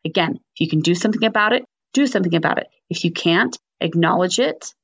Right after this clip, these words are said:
and acknowledge that nothing can be done about it. That acknowledgement is gonna take you miles and miles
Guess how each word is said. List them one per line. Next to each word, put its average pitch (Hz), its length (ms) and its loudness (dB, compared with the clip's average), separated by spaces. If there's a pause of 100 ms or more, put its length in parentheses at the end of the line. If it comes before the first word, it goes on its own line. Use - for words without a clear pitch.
(300)
and 170 120 2
acknowledge 156 480 0
that - 100 -6
nothing 156 240 -4
can 160 140 0
be 165 100 2
done 214 200 2
about 190 280 0
it. - 60 -14 (520)
That 175 140 2
acknowledgement 202 840 2
is 175 140 0
gonna 180 200 4
take 175 360 -2
you 170 220 2
miles 170 500 2
and 175 100 2
miles 160 400 0